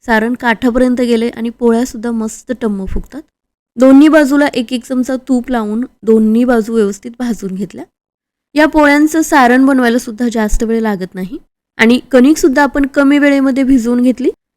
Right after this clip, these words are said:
त्यामुळे या पोळ्या फक्त अर्ध्या तासात बनवून तयार होतील.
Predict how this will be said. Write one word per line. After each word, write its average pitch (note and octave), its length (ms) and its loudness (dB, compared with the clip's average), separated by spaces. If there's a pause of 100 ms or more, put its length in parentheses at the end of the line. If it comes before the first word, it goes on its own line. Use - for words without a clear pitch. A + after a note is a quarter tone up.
(120)
त्यामुळे A#3+ 360 2 (100)
या A3+ 240 4
पोळ्या C4 400 2
फक्त - 280 -6 (100)
अर्ध्या C4+ 340 4
तासात C4+ 220 -2
बनवून B3+ 340 -2
तयार A#3+ 220 0
होतील. B3+ 260 -2